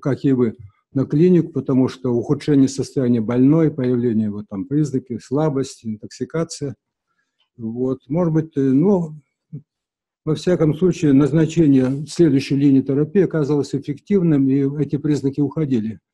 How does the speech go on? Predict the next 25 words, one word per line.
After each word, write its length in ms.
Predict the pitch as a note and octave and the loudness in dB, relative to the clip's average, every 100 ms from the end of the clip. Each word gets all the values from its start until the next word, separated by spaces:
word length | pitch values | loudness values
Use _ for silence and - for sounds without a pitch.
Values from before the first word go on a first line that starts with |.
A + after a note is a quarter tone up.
| _ _ _ | _ _ _
что 260 | - - D3+ | -8 -2 0
как 260 | D3+ C3+ | 0 -2
бы 100 | B2 | -2
косвенно 500 | C3 E3 D#3+ - C#3+ | -2 0 0 0 0
говорит 400 | B2+ C3 C#3 B2 | 0 0 0 -2
о 80 | C3 | -4
том, 400 | A#2 F#3+ G#3 E3 - _ _ _ | -4 0 0 0 -8 _ _ _
что 760 | _ - _ C3+ C3 B2+ A#2+ A#2+ - | _ -20 _ -4 -2 -2 -4 -8 -2
было 380 | D3 E3+ A#2+ A2+ A2 C3 - _ _ | 2 2 0 -4 -10 -16 -20 _ _
прогрессирование 640 | C#3+ A#2+ C3+ - C3+ B2 B2 | -6 -4 -4 -4 -2 0 0
заболевания 760 | A#2+ B2+ D3 F#3+ F3 C3+ B2+ - | -2 -2 0 0 0 0 -4 -10
как-то, 280 | C#3 - B2 | -10 -10 -8
но, 220 | A#2 G#2 _ _ | -8 -10 _ _
но 140 | - F3 | 0 2
не 100 | F3+ | 4
уловилось 600 | D#3+ E3+ E3+ F3+ D#3 - | 4 4 4 2 0 -4
вот 160 | C3+ | -8
этими 260 | B2+ - A#2+ | -6 -6 -2
методами. 640 | B2 B2 - A2+ A#2 A2+ G2+ _ _ _ _ _ - | 0 0 -6 -14 -14 -14 -16 _ _ _ _ _ -10
Ну, 340 | D3+ F3 E3 | -6 -4 -6
конечно, 1040 | - E3 G#3 G#3 - D3 B2+ A#2+ A2 A2 A2 _ _ | -4 0 2 2 0 0 2 0 -2 -6 -10 _ _
идеально, 720 | C3 A#2+ C#3 F3+ F#3 D#3 A#2 G#2 _ _ | -8 -2 0 2 2 2 0 -6 _ _
как 140 | C3 | -20
бы, 280 | G#2 A#2 A2 - _ _ _ _ _ _ _ _ | -20 -20 -20 -20 _ _ _ _ _ _ _ _
иметь 520 | A#2 A2+ A2+ B2+ - | -10 -2 0 0 -2